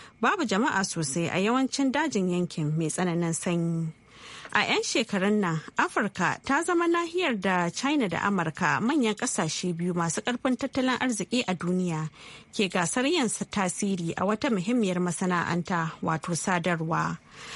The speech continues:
A wannan makon, kasar Habasha ta yi bikin kaddamar da fasahar hanyoyin sadarwar five G a birnin Addis Ababa, wadda katafaren kamfanin Huawei na kasar China ke samarwa.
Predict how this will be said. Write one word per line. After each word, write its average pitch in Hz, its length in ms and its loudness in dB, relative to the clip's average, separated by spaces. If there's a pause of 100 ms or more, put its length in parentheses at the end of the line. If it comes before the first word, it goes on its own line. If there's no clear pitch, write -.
(280)
A 202 140 2
wannan 359 320 2
makon, 233 500 2
kasar 311 300 -2
Habasha 320 680 0
ta 269 80 0
yi 349 100 0
bikin 254 360 0
kaddamar 269 500 0
da 208 80 0
fasahar 226 580 0
hanyoyin 233 480 2
sadarwar 214 580 0
five 180 380 -2
G 160 240 -4
a - 100 -2
birnin 226 380 2
Addis 208 320 -2
Ababa, 170 580 0 (460)
wadda 285 240 0
katafaren 226 600 2
kamfanin 196 500 0
Huawei 180 360 2
na 196 100 2
kasar 226 360 -2
China 277 360 0
ke - 180 -4
samarwa. 165 880 0